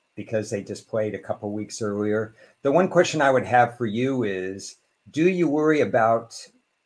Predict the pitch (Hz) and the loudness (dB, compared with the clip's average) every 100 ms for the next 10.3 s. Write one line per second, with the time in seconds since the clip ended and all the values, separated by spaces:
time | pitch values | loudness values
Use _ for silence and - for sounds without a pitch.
0 | _ _ _ 123 147 151 135 123 113 123 | _ _ _ 4 6 6 4 2 0 0
1 | - 95 95 - 117 110 101 87 92 - | -4 -12 -14 -10 -8 -6 -8 -12 -16 -18
2 | - 107 - 123 113 104 - 120 82 - | -20 -18 -10 -8 -8 -10 -10 -10 -10 -14
3 | - - _ _ _ _ 120 123 120 110 | -20 -20 _ _ _ _ -6 -4 -4 -2
4 | 110 104 - - 127 190 170 156 131 - | 0 0 -2 -6 0 2 2 2 2 -4
5 | - - - 160 117 131 110 104 95 90 | -10 -14 -2 -2 0 -2 -2 -4 -4 -6
6 | 71 - - 117 117 123 120 87 73 - | -16 -20 -12 -6 -2 0 0 -2 -6 -12
7 | _ _ - 117 - 165 170 175 156 139 | _ _ -4 -4 -2 -2 0 0 2 2
8 | - 127 104 143 131 117 110 104 _ _ | 2 -2 0 0 0 -2 -6 -12 _ _
9 | _ 143 175 165 151 131 127 135 123 - | _ 0 0 0 0 4 4 4 -2 -4
10 | 110 110 | 0 0